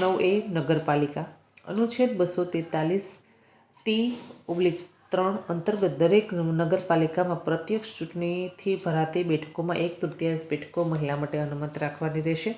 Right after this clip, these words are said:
અનુચ્છેદ બસો તેતાલીસ ટી ડી ચાર અંતર્ગત દરેક નગરપાલિકામાં અધ્યક્ષની પદોની કુલ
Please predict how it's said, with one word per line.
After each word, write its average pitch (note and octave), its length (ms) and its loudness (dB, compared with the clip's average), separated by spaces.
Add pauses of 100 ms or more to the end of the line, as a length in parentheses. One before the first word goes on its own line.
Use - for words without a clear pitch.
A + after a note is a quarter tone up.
(540)
અનુચ્છેદ A3 460 -2
બસો E3+ 260 0
તેતાલીસ F#3 760 -2
ટી F#3+ 200 -4 (120)
ડી E3+ 240 -2 (580)
ચાર F3+ 300 6
અંતર્ગત E3 340 0
દરેક E3+ 320 2
નગરપાલિકામાં E3+ 840 0
અધ્યક્ષની F3+ 720 -2
પદોની D#3 400 0
કુલ F#3+ 360 -2